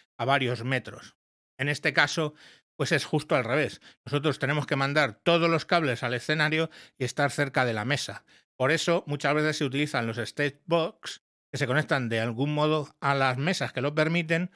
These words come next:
y nosotros tenemos la mesa, pero, eh, todo el cableado está en el escenario un poco más lejos.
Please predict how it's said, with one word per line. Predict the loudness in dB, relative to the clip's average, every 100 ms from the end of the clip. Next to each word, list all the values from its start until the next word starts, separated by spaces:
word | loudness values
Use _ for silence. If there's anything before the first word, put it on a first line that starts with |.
| -20 _ _ _ 2
y | 2 2 _ _ _ -2
nosotros | -2 0 0
tenemos | 0 0 2
la | 4
mesa, | 2 2 0 0 _ 0
pero, | 2 2 -2 -2
eh, | 0 2 0
todo | 0 0
el | 0
cableado | 0 2 0 0
está | -2 -4
en | -2
el | -4
escenario | -4 -4 -2 -2
un | -2 -4
poco | -4 -4
más | -6 -10
lejos. | -16 -18